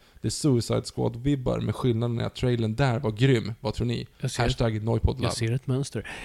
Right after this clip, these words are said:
Speaker 2: Ehm, jag, alltså, jag, som sagt, jag såg inte senaste Justice League-trailern, jag såg bara Star Wars, och jag fick inte goosebumps på Star Wars. Den hade dock väldigt bra musik.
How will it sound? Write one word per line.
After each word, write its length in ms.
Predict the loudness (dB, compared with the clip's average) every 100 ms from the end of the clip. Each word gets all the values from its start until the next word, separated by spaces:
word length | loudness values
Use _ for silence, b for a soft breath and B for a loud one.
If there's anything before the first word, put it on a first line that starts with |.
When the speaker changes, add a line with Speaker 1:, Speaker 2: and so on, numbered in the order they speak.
| B 2
Speaker 2:
Ehm, 920 | 6 8 8 6 6 4 2 0 4
jag, 280 | 6 8 8 4 -2 -6 2
alltså, 200 | 4 4 2 0 -6
jag, 220 | 4 4
som 480 | 4 -4 0 0 2
sagt, 260 | 2 2 2
jag 120 | 2
såg 200 | 2 2
inte 400 | 2 2 2 0 -4
senaste 320 | -4 -2 -2 -4
Justice 300 | -4 -4 -4
League-trailern, 360 | -6 -4 -4 -4
jag 100 | -6
såg 160 | -6 -2
bara 280 | 0 0 -4
Star 200 | -4 2
Wars, 240 | 2 2 -2
och 60 |
jag 120 | -4 -2
fick 120 | 2
inte 200 | 2 2
goosebumps 460 | -2 -2 -4 -8 -8
på 100 | -10
Star 180 | -8 -8
Wars. 160 | -6
Den 120 | 0 2
hade 180 | 4 2
dock 80 | 2 4
väldigt 320 | 6 4 4
bra 400 | 6 8 6 b b b b b b
musik. 720 | 0 0 2 0 -2 -8 -16